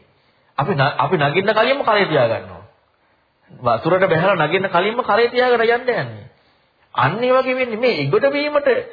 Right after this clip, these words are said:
සිදු තියෙන එක තමයි පහුර කියන්නේ. එතකොට ඒ තමයි මේ වචනපතය. මේ නිරුක්ති මේ විස්තර කිරිලි ටික. අපි මේකට රිංග ගන්නවා.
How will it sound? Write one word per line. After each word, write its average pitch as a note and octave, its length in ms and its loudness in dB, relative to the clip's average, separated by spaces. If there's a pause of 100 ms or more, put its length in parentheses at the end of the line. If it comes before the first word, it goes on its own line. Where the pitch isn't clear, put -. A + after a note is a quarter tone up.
(140)
සිදු E3+ 300 -6 (380)
තියෙන A3 300 -2
එක C4 160 2
තමයි C#4+ 260 2
පහුර F3+ 320 -2
කියන්නේ. - 300 -12 (500)
එතකොට A#3+ 360 2
ඒ G3+ 260 0
තමයි B3 300 2
මේ C#4+ 140 2
වචනපතය. G#3 580 0 (400)
මේ F#3 280 0
නිරුක්ති G3 520 0
මේ G3+ 140 0
විස්තර C#4 360 0
කිරිලි A#3 300 -2
ටික. C3 180 -4 (320)
අපි C#3+ 240 -2
මේකට G#3 340 2 (100)
රිංග G3+ 240 0
ගන්නවා. F3 540 0